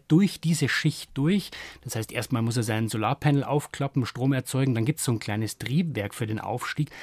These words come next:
Und offenbar hat die Reibung an diesen wenigen Teilchen, die aber mehr waren weiter draußen, gereicht, um das zu stören. Dann konnten sich die Satelliten nicht ausrichten,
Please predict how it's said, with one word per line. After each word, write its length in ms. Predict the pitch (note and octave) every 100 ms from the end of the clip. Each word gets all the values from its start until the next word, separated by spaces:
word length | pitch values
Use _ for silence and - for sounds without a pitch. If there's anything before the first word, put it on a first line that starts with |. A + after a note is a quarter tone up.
| - -
Und 120 | C3
offenbar 360 | B2 D#3 F3 C#3+
hat 120 | C#3
die 80 | C#3
Reibung 440 | G#2+ A2 G#3 F3+
an 80 | C3+
diesen 280 | C3+ C#3 A#2
wenigen 500 | F3+ B3+ B3 E3+ D#3+ -
Teilchen, 420 | - D3 G3 D#3+ C3
die 120 | C#3+
aber 160 | C3+
mehr 400 | C3 C3+ F#3 A3+
waren 240 | A#2 G#2 G2+
weiter 260 | G2+ A2+
draußen, 460 | C3 A#2 C3 D3 D3
gereicht, 440 | B2 G#2 C3 D#3
um 60 | C3
das 180 | A#2 -
zu 140 | -
stören. 320 | - B2+ D#3 D#3+ - -
Dann 100 | -
konnten 300 | - D3 D3+
sich 220 | C3 -
die 80 | B2
Satelliten 580 | A2+ - A2+ C3+ - A#2+
nicht 220 | A2+ -
ausrichten, 640 | D3+ G3+ - E3+ - D#3+